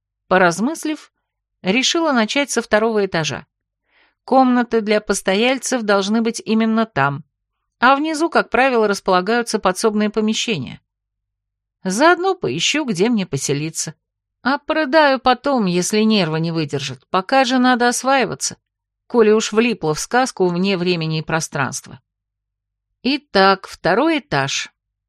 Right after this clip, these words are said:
Лестница из холла, поначалу довольно широкая, раздвоилась на площадке с большим зеркалом.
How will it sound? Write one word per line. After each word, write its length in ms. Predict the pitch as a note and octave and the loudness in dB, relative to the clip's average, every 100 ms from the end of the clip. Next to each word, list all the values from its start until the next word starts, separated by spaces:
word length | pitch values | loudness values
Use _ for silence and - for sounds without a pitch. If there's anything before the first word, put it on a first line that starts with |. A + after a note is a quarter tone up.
| _ _ | _ _
Лестница 680 | F3 G#3 B3+ - G#3+ G#3+ G#3 | 2 2 2 0 -2 0 0
из 120 | G#3 - | 0 -2
холла, 300 | E4+ E4 G3+ | -2 0 0
поначалу 580 | E3 F3 F#3 G#3+ G3+ F3+ | 0 -4 0 2 2 2
довольно 420 | F3+ G3 F3+ F3 | 2 2 0 -2
широкая, 640 | - G#3 D#4 - D3+ - _ _ _ _ | -2 -2 -2 -4 -8 -8 _ _ _ _
раздвоилась 760 | - G3 G#3 F#3+ A#3 D#4 D#4 - | -2 0 2 2 2 2 -2 -2
на 120 | A3 | -2
площадке 520 | G3+ F#3+ - B3+ - | 0 0 0 -2 -2
с 80 | G#3+ | -2
большим 380 | F3+ F3 - G3 | -2 -2 -2 -2
зеркалом. 560 | D#3 D3 B2+ B2+ - | -2 -4 -4 -10 -10